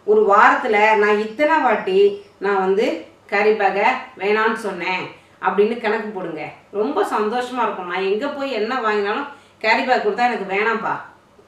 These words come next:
கேரி பேக் வேண்டாம், எனக்கு அப்படியே என்கிட்ட பை இல்லைன்னா கூட அப்படியே கையில வாங்கிட்டு வந்து கார் பின் சீட்ல போடுவேனே ஒழிய நான் வந்து,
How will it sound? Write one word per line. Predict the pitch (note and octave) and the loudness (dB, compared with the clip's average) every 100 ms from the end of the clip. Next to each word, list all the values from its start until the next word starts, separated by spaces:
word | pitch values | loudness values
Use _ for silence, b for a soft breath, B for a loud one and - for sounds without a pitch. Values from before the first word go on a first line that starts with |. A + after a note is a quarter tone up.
| _ _ - | _ _ -4
கேரி | A3 | -2
பேக் | B3 G#3+ F#3 | 0 0 0
வேண்டாம், | G3 F3+ - - - _ b b - | 0 -2 -4 -14 -20 _ b b -14
எனக்கு | F3 F#3 F#3+ | -10 -6 -6
அப்படியே | - G#3 C4+ B3 | -6 -2 0 0
என்கிட்ட | A#3 - | -2 0
பை | B3 C4+ | 2 2
இல்லைன்னா | D4+ C4+ C4+ B3 | 0 -2 -2 -2
கூட | C#4 | 0
அப்படியே | B3+ A#3 C4+ C4 | 0 -2 -4 -2
கையில | A#3 C#4 | 0 0
வாங்கிட்டு | B3 G#3+ G#3+ | -2 -2 -2
வந்து | A#3+ A#3 | -4 0
கார் | G#3+ G3+ | 0 0
பின் | G#3 A3 A3+ | 0 -2 -4
சீட்ல | G3 F3 | -6 -6
போடுவேனே | F#3 G3+ F#3+ E3+ | -2 0 0 -4
ஒழிய | D#3 D#3 D#3+ G3+ - B B B B | -8 -8 -4 -4 -4 B B B B
நான் | - F3+ | -10 -8
வந்து, | E3+ E3+ A#3 F#4+ | -6 -4 -2 -4